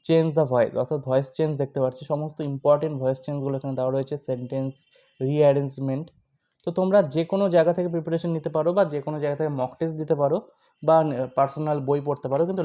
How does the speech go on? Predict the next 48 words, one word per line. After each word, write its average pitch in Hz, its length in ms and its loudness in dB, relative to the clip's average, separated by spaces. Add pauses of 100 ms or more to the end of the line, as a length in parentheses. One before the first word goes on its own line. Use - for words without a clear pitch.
লাস্ট 139 200 -2
মিনিট 156 220 -4
সাজেশন 139 320 -6
হিসেবে 165 240 -2
এই 135 100 -2
বইটি 127 220 -6 (140)
তোমাদের 135 300 -2 (320)
ভীষণভাবে 151 500 -6
হেল্প 135 160 -6 (120)
করবে। 156 260 0 (460)
তো 165 80 -2
এখানে 175 240 -4
তোমরা 170 240 -2
দেখতে 143 180 -4
পাচ্ছ 156 140 -2 (120)
ম্যাথ 143 240 -4
রয়েছে, 151 300 -2 (200)
ম্যাথের 139 280 -4 (140)
খুব 170 120 -8 (180)
কম 156 160 4 (180)
কয়েকটাই 147 420 0
প্যাটার্ন 151 280 0
দেওয়া 147 180 0
রয়েছে, 151 200 -4 (220)
তবে 147 140 2 (100)
ইম্পর্টেন্ট 143 380 -4
প্যাটার্নগুলো। 139 480 -4 (460)
কিন্তু 175 180 -6
তোমরা 196 220 2
ম্যাথ, 156 240 0
আমি 160 100 -4 (100)
বলবো 165 180 2 (140)
ম্যাথের 131 280 -2 (280)
আলাদা 135 320 0
আলাদা 135 280 -2
যে 131 160 -4
বইগুলো 127 380 -6
হয় 156 240 -6
সেখান 131 280 -10
থেকে 143 140 -8 (100)
তোমরা 135 220 -6 (460)
প্র্যাকটিস 139 360 -6
করো, 151 180 -8 (100)
সেটাই 131 260 -6
তোমাদের 123 240 -8
জন্য 139 160 -8
বেস্ট 127 360 -6
হবে, 107 140 -10